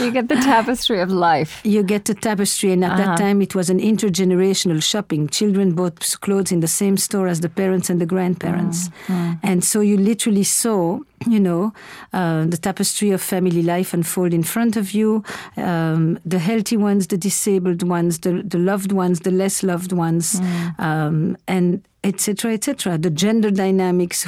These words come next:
Speaker 2: who pays,
Speaker 1: Hmm.
Speaker 2: who chooses, who decides, everything. It was literally a kind of an avant-première of a course in family dynamics.
Speaker 1: <laughs>
Speaker 2: And
Speaker 1: Oh.
Speaker 2: then to see my parents swim in this,
Speaker 1: Yeah.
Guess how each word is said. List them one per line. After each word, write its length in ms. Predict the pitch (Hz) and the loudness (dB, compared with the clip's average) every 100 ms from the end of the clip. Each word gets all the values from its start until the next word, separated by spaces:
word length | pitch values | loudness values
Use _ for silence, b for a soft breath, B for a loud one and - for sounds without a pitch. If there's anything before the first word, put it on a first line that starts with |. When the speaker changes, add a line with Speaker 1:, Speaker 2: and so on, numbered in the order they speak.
| - | 0
Speaker 2:
who 120 | 247 | 0
pays, 600 | - 214 208 190 165 - B B | 0 0 2 0 -2 -6 B B
Speaker 1:
Hmm. 140 | 202 185 | -2 2
Speaker 2:
who 120 | 247 208 | 0 0
chooses, 640 | - 240 233 185 185 170 - | -2 0 2 2 0 0 -2
who 100 | 269 254 | 0 2
decides, 600 | 226 - 220 208 202 - | 0 0 -2 -2 -4 -2
everything. 540 | 370 370 202 - 175 | -2 0 -2 -2 -2
It 140 | 202 - | -2 -2
was 180 | 226 214 | -2 0
literally 720 | 240 330 - 220 202 202 - | 0 0 0 2 2 2 0
a 60 | 202 | -4
kind 300 | - 220 196 | -2 2 2
of 100 | 180 | 2
an 140 | 180 | 0
avant-première 840 | 196 180 208 196 202 196 202 202 180 | 0 0 0 0 0 2 2 2 0
of 120 | 175 | -2
a 60 | 175 | -4
course 360 | - 190 180 175 | -2 -2 0 -2
in 60 | |
family 380 | 165 185 175 180 | -2 0 0 0
dynamics. 920 | 170 170 202 311 269 - 254 370 - 392 | 0 2 2 2 2 0 0 0 0 -4
Speaker 1:
<laughs> 40 | - 392 - B B B B B B B - | -4 -6 -8 B B B B B B B 0
Speaker 2:
And 140 | 262 | 4
Speaker 1:
Oh. 40 | 262 | 4
Speaker 2:
then 140 | 269 | 4
to 100 | 285 | 4
see 200 | - 285 | 4 4
my 200 | 269 254 247 | 4 4 4
parents 440 | 196 285 330 220 202 - | 2 2 4 2 2 0
swim 300 | - 294 359 | 0 2 4
in 180 | 285 196 | 4 4
this, 360 | 180 202 - - 262 | 2 -2 -4 -2 0
Speaker 1:
Yeah. 200 | 190 | 0